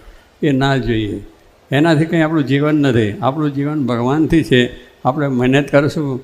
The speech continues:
બે હાથને પગે તો આપણે જોઈએ એટલું ખાવાનું ભગવાન આપે. એટલે કુસંગ તો કરવો નહીં, એ કુસંગને સમજી રાખો. જ્યાં સત્સંગ થતો હોય, જ્યાં સારા વિચારો મળતા હોય, જ્યાં આપણને સારી રીતે શાંતિ મળતી હોય, એ તરફ જ આપણે જવું જોઈએ.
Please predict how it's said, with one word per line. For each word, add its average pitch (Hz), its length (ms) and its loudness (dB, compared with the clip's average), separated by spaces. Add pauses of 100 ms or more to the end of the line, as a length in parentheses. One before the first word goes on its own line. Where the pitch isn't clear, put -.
બે 143 120 -2
હાથને 131 420 -4
પગે 139 420 0
તો - 380 -8
આપણે 135 240 -4
જોઈએ 127 240 -2
એટલું 127 260 -4
ખાવાનું 123 460 -2
ભગવાન 117 260 -6
આપે. 110 240 -6
એટલે 127 240 -6
કુસંગ 143 440 -4
તો 175 140 -6
કરવો 131 340 -6
નહીં, 117 200 -6
એ 143 120 -4
કુસંગને 165 580 -4
સમજી 139 340 -2
રાખો. 110 400 -2
જ્યાં 135 180 -4
સત્સંગ 131 480 -2
થતો 120 280 -2
હોય, 101 160 -4 (380)
જ્યાં 139 140 2
સારા 131 300 2
વિચારો 135 480 0
મળતા 131 340 -4
હોય, 110 240 -4 (360)
જ્યાં 139 260 2
આપણને 135 320 -2
સારી 131 240 -2
રીતે 135 220 0
શાંતિ 131 440 0
મળતી 139 400 -2
હોય, 120 200 0 (380)
એ 160 80 2
તરફ 147 380 0
જ 180 120 0
આપણે 147 320 0
જવું 120 280 -2
જોઈએ. 107 280 -4